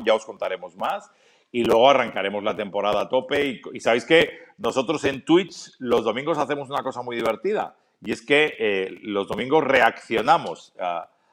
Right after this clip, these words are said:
a la zona roja Y, mm, y, eh, bueno, pues,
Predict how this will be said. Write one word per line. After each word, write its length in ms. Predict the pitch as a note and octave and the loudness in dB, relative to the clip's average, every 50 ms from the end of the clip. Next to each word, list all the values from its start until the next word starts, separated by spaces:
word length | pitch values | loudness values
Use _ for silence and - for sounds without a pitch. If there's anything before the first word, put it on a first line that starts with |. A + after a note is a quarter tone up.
| _ _ - | _ _ -2
a 180 | - G2+ G2 | 2 2 4
la 680 | G2 G2 F#2+ F#2+ F#2 F#2 F2+ F2 F2 F2 E2+ E2+ E2+ - - | 4 6 6 6 6 6 4 4 4 2 2 0 -2 -6 -4
zona 260 | - A#2 A#2 A#2+ A#2+ | -4 -2 2 4 4
roja 540 | A2+ A#2+ C3 B2+ - - C3+ C#3+ F#3 G3 - _ _ _ _ _ _ _ _ _ _ - | 6 6 4 4 4 2 -2 -2 -2 -4 -16 _ _ _ _ _ _ _ _ _ _ -10
Y, 420 | - C3+ B2+ A#2+ A#2 A2+ G#2+ G#2 | -6 -4 -2 -2 0 -2 -2 -4
mm, 520 | G2+ G2 G2 F#2 F2+ F2+ F2 F2+ F2+ F2+ E2 _ _ _ _ - | -6 -6 -10 -10 -10 -10 -10 -10 -12 -12 -14 _ _ _ _ 0
y, 560 | G#2 G#2 G2 F#2 F#2 F2+ F2+ E2+ E2+ F2 E2+ | 2 4 4 4 4 2 2 0 0 0 0
eh, 140 | E2 E2 E2 F2 F2+ | 0 -2 -2 -2 -2
bueno, 340 | F2+ F2+ - - - - - G2+ | -2 -2 -2 -4 -10 -12 -18 -20
pues, 240 | - - - - _ | -20 -20 -20 -20 _